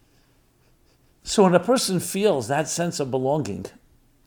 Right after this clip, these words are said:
then that carries them no matter what's going on in their lives, whether it's a good event or a negative event. You know, I'll just use examples of, uh, I'll use an example from sports, an example from the military. We find the same idea.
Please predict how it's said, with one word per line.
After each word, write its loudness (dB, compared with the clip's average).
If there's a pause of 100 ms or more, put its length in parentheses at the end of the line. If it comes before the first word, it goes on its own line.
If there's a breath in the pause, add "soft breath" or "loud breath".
(180)
then 4
that 0
carries -2
them 0
no -4
matter -2
what's -2
going 2
on 0
in -2
their 0
lives, -2 (420)
whether 2
it's -4
a -4
good 2
event 0
or -2
a -2
negative -2
event. -16 (1160)
You -6
know, -2
I'll 2
just 0
use -2
examples 0
of, 0
uh, 2 (100)
I'll 2
use -4
an -6
example 0
from -6 (240 soft breath)
sports, 4 (320)
an -4
example 2
from -4
the -4
military. -2 (1300)
We -2
find 2
the -2
same 2
idea. -2